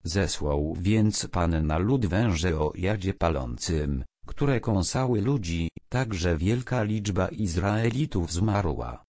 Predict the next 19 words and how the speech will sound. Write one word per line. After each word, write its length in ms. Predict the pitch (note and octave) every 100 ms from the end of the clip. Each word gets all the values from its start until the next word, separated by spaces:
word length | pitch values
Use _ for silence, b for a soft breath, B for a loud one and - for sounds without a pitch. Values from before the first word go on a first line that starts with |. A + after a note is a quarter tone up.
| _ _ _ _ _ _
Odrzucenie 800 | G2+ E2 D#2+ E2 - C3+ F2+ A2
przez 480 | C3+ - F#2 E2 -
Mojżesza 580 | F2+ E2+ D#2 A2 A2+ F2+
ducha 520 | E2 A2 - - F2+
egipskiego 920 | F2 E2+ D#2+ - - - C3+ F#2+ D#2+ D2+
i 240 | - F2
przyjęcie 680 | - F2+ F2 C3+ D#3 - E2+
ducha 400 | D2+ F#2+ - A#2
izraelskiego 1000 | G2 E2+ F2+ E2 E2+ C#2+ - D3+ D3 B2+
jest 440 | G#2 E2+ F2 - -
typem 440 | C#3+ G#2+ F#2+ F2+
Chrystusa 840 | - G2 F#2 - C3 - - D2+
odrzucającego 1160 | - E2+ E2 E2+ - D#2+ D2+ D2+ - C3 B2+ B2
światowość 1000 | - - C#3+ C#3 C3 F2+ C#2+ - - - -
i 120 | E3
przyjmującego 1000 | - C#3 B2 A2 F#2 E2 - B2+ A2+ E2+
ducha 440 | D#2 F#2+ - A#2+
duchowego 600 | G2 G2 - D#2+ C#2+ C#2
Izraela. 920 | D2 D#2+ D2+ F#2+ G#2+ A2 C#2+ A#1+ -